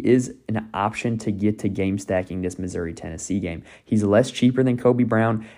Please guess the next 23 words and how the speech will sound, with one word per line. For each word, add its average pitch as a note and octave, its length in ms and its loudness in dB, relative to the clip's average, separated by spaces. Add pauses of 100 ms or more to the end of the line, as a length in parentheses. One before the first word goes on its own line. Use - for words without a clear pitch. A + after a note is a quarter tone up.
and G#2+ 120 2
he's G#2+ 120 6
shown C3+ 320 2
you D#3+ 100 2
pretty D3 220 4
much C3 240 2
the - 80 -2
same A#2 320 0
ceiling A#2 400 0
as G#2+ 120 2
Kobe F#2+ 240 0
Brown. F#2+ 240 -4
He's A#2+ 160 -2
given B2 260 4
you A2 80 2
some G2+ 280 -2
real G#2+ 360 4
ceiling G#2+ 400 0
performances G2 640 -4
in F#2+ 160 -6
the F2 80 -6
past - 320 -10
month, A2 360 0